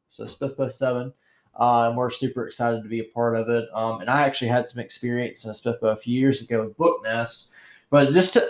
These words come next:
I wanna hear a little bit about your experience going through it, you know, as an author, and then maybe a little bit going through it as a judge. Uh, you know, I'm assuming it was a fairly positive experience. I mean, I don't hear many negative experiences through spifbo, but,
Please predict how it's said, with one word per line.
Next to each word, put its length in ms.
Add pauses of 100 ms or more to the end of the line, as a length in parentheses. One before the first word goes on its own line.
I 60
wanna 300
hear 200
a 40
little 100
bit 100
about 280
your 100
experience 960
going 260
through 300
it, 320
you 100
know, 100
as 180
an 80
author, 800
and 120
then 100
maybe 200
a 40
little 200
bit 180
going 180
through 200
it 40
as 120
a 120
judge. 720 (460)
Uh, 340
you 60
know, 200 (500)
I'm 120
assuming 380
it 40
was 180
a 80
fairly 340
positive 420
experience. 640
I 60
mean, 160
I 60
don't 100
hear 400
many 260
negative 400
experiences 640
through 140
spifbo, 680
but, 300